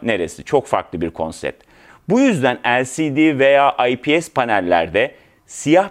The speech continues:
bir ekrana bakmak istediğinizde, siyaha yakın bir görüntü görmek istediğinizde o görüntüde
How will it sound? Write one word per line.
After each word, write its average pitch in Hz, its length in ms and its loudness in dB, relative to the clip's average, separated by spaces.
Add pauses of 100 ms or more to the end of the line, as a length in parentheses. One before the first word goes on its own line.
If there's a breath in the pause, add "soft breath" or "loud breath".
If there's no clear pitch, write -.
bir 165 180 4
ekrana 135 380 0
bakmak 127 380 -4
istediğinizde, 101 800 -2
siyaha 143 400 0
yakın 147 420 -4
bir 160 80 2
görüntü 123 460 -2
görmek 139 380 2
istediğinizde 90 840 -2 (340 soft breath)
o 220 160 2
görüntüde 147 480 2